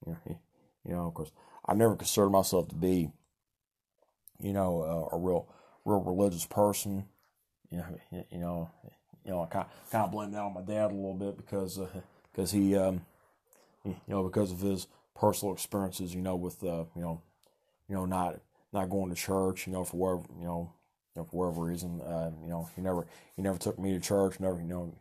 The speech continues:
you know, you know, didn't have any interest in it, you know, and, uh, you know, you know, and that's pretty much stayed with me, you know, he, you know, uh, throughout, and not only throughout my childhood, but also, you know, uh, within my,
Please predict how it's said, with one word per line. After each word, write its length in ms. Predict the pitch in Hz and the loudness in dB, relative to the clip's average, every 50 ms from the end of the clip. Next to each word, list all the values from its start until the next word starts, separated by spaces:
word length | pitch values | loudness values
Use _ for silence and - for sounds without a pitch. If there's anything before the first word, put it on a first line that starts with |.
| _ - | _ -10
you 60 | 90 | -10
know, 120 | 85 85 85 - - - _ _ _ _ _ _ - | -10 -10 -10 -16 -20 -20 _ _ _ _ _ _ -16
you 60 | - | -14
know, 160 | 71 73 71 - - 78 | -14 -14 -14 -14 -12 -10
didn't 180 | 82 90 90 90 | -8 -6 -4 -4
have 160 | 92 95 90 | -2 -2 -4
any 120 | 85 76 76 | -4 -4 -2
interest 420 | 98 107 101 - 104 - - - | -2 -2 -2 0 -2 -2 0 2
in 60 | 107 101 101 101 101 | 4 4 4 4 4
it, 120 | 95 - - _ _ _ _ _ _ _ _ _ _ _ _ _ _ _ _ _ _ - - | 2 -2 -8 _ _ _ _ _ _ _ _ _ _ _ _ _ _ _ _ _ _ -12 -8
you 60 | 85 | -4
know, 120 | 87 87 85 | -4 -2 -2
and, 260 | 82 85 85 82 82 | -2 -2 -2 -2 -2
uh, 140 | 82 80 82 - - | -4 -6 -8 -10 -10
you 100 | 90 90 - _ _ _ _ _ _ _ - | -10 -12 -12 _ _ _ _ _ _ _ -12
know, 300 | 92 90 90 90 90 87 - - _ - - _ _ _ - | -8 -6 -4 -4 -4 -6 -8 -14 _ -20 -20 _ _ _ -12
you 60 | 85 | -10
know, 20 | 82 | -8
and 100 | 82 82 | -6 -6
that's 140 | 85 85 | -8 -6
pretty 200 | - - 95 92 | -4 -4 -2 -2
much 260 | 92 90 85 - - - _ - - - _ _ - | -2 -2 -4 -6 -8 -10 _ -20 -20 -20 _ _ -10
stayed 360 | - - - - 104 95 92 | -10 0 4 6 6 6 6
with 360 | 85 90 101 117 120 117 - | 4 4 6 6 6 4 2
me, 300 | 95 98 95 90 90 90 - - | -2 -2 -2 -2 -2 -4 -8 -8
you 100 | - 95 | -6 -4
know, 240 | 92 92 92 92 90 - | -2 -2 0 -2 -2 -4
he, 80 | - 90 82 - _ _ _ _ _ - | -6 -8 -10 -12 _ _ _ _ _ -8
you 60 | - | -4
know, 200 | 95 95 92 90 | -2 0 2 2
uh, 100 | 87 85 | 2 0
throughout, 500 | 85 - 95 95 92 92 90 92 95 - - _ _ _ - - _ _ _ _ | 0 0 0 2 2 2 2 0 0 -2 -6 _ _ _ -20 -20 _ _ _ _
and 100 | - 98 92 - - - _ _ | -6 -4 -4 -6 -8 -14 _ _
not 80 | - 101 | 0 2
only 120 | 101 98 | 2 2
throughout 220 | 87 101 101 92 73 | 4 6 6 6 4
my 60 | 67 | 2
childhood, 500 | 69 - - 110 107 104 104 98 92 90 | 0 4 6 8 10 8 8 8 4 4
but 80 | 90 95 | 4 4
also, 300 | 95 95 92 - 98 95 | 2 2 2 0 -2 -4
you 80 | 90 92 | -2 -2
know, 240 | 92 95 92 92 | -2 0 0 0
uh, 100 | 90 85 | 0 0
within 260 | 82 85 87 92 87 82 | -4 -4 -6 -4 -4 -4
my, 180 | 80 76 76 | -4 -6 -8